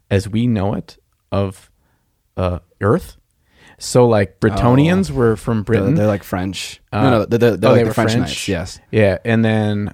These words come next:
Speaker 2: Uh, Empire is, like, Germany.
Speaker 1: Yes.
Speaker 2: You can even see it in the names, you know?
Speaker 1: Yes. And they,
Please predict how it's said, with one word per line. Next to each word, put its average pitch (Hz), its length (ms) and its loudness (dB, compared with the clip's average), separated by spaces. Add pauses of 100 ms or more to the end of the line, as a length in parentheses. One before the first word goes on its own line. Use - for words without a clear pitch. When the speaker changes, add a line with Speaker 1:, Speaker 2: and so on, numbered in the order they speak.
(100)
Speaker 2:
Uh, 104 180 2
Empire 120 460 4
is, 104 80 0
like, 98 140 -2
Germany. 110 640 0
Speaker 1:
Yes. 120 560 0
Speaker 2:
You 139 80 -4
can 175 120 4
even 151 120 6
see 151 160 4
it 113 40 6
in 107 60 2
the 98 60 0
names, 92 720 -2
you 95 80 -2
know? 92 80 0
Speaker 1:
Yes. 98 560 0
And 156 140 6
they, 170 40 4